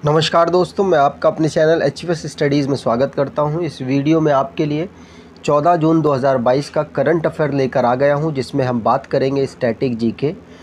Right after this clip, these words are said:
और related current affair के रिवीजन की। अगर आप इस चैनल पर पहली बार आए हो तो आपसे अनुरोध है, चैनल को सब्सक्राइब कर लीजिएगा। वीडियो अच्छी लगे तो वीडियो like करके ज़रूर जाइएगा।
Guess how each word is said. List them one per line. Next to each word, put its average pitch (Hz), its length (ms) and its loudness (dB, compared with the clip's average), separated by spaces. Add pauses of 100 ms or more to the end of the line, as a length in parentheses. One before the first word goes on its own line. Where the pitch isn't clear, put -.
(240)
और 151 120 2
related 156 440 0
current 156 260 0
affair 170 240 -2
के 165 140 0
रिवीजन 123 440 0
की। - 220 -14 (500)
अगर 120 160 2
आप 151 180 2
इस 147 120 -4
चैनल 160 280 0
पर 165 180 0
पहली 147 340 0
बार 165 200 2
आए 160 160 2
हो 151 140 -2
तो 165 120 -4
आपसे 143 320 0
अनुरोध 127 380 0
है, 156 180 -2 (520)
चैनल 160 300 2
को 185 120 -2
सब्सक्राइब 160 600 -2
कर 185 120 0
लीजिएगा। 165 520 2 (360)
वीडियो 156 400 2
अच्छी - 260 -2
लगे 170 260 2
तो 190 120 -2
वीडियो 156 340 2
like 147 300 0
करके 160 260 -2
ज़रूर 123 300 0
जाइएगा। 104 520 -4